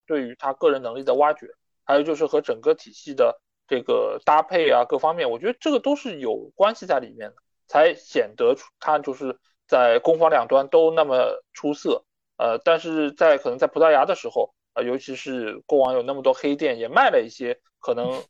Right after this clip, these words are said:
不是那么好的所谓水货吧，那所以很多的球队都有一点点保留，我觉得是可能有这个原因在里面。但是现在来看，你说帕利尼亚，呃，他在防守端，对吧？现在是英超的铲断王，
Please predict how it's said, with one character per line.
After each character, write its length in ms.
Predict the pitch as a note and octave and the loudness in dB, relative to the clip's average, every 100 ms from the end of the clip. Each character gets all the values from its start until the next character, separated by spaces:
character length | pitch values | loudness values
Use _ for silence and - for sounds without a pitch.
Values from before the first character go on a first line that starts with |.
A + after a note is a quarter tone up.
| - | -10
不 100 | C3+ | -10
是 120 | F3+ | -2
那 120 | F#3+ | -2
么 100 | F#3+ | 0
好 220 | E3 A#2+ G#2+ | -2 -2 0
的 160 | C3+ | 0
所 200 | C#3+ A#2 | 0 -2
谓 140 | B2+ D3+ | 0 0
水 200 | A#2 G2+ | -4 -2
货 220 | - G#2+ | 0 2
吧， 160 | G#2+ - _ _ | 0 -6 _ _
那 100 | A#2+ | -6
所 180 | B2+ C3+ | -4 -4
以 140 | C3+ | -4
很 240 | C#3 B2+ A2+ | -2 -2 0
多 160 | D#3 | 2
的 240 | F#3+ D#3+ C3 | 4 2 0
球 300 | - A#2 B2 | -4 -6 -4
队 320 | F#3+ D#3+ A2+ _ _ | 0 0 -2 _ _
都 180 | F#3+ A#3 | 0 0
有 220 | E3 G#2+ | 0 -4
一 40 | F3 | -4
点 160 | F3+ | 0
点 120 | A3+ | 0
保 240 | B3 - G2+ | 0 -4 -4
留， 320 | G#2+ F#3+ G#3 | -2 -2 -2
我 180 | B2+ A#2 | -8 -6
觉 80 | D3 | -4
得 80 | A#3+ | -4
是 160 | - | -8
可 140 | - A#2+ | -10 -6
能 120 | F#3+ | -4
有 120 | E3 | -4
这 100 | G#3+ | -4
个 80 | F3+ | -6
原 180 | A2+ B2+ | -6 -10
因 100 | F#3 | -4
在 140 | G#3+ | -4
里 100 | C#3 - | -4 -8
面。 100 | - _ _ - | -20 _ _ -4
但 120 | A#3+ | -2
是 60 | |
现 160 | - D#4+ | 0 0
在 100 | D#4 | 2
来 160 | F#3 D3+ | 4 2
看， 180 | F3 | -2
你 80 | D3+ | -2
说 180 | C3 E3 - | 2 2 2
帕 120 | F#3 | -2
利 140 | E3 | -2
尼 80 | C#3+ | -2
亚， 200 | D3+ C3 - _ _ | 0 0 -4 _ _
呃， 280 | - C3 A#2 | 0 2 2
他 180 | - G3 | 2 2
在 120 | G3 | 4
防 160 | D#3+ F#3 | 2 2
守 120 | C3 | 0
端， 240 | C3 B2 | 0 -4
对 80 | C3+ | 0
吧？ 80 | C3 | -2
现 220 | - D#3+ | -2 0
在 200 | D#3 C#3 | 4 4
是 220 | B2+ C#3 | 2 -8
英 140 | D3 E3 | -12 -4
超 180 | E3 D3+ | -2 2
的 260 | C3+ A2+ | 2 2
铲 200 | - A#2+ | -2 0
断 160 | D#3 D#3+ | 2 4
王， 240 | B2 D3+ | 4 2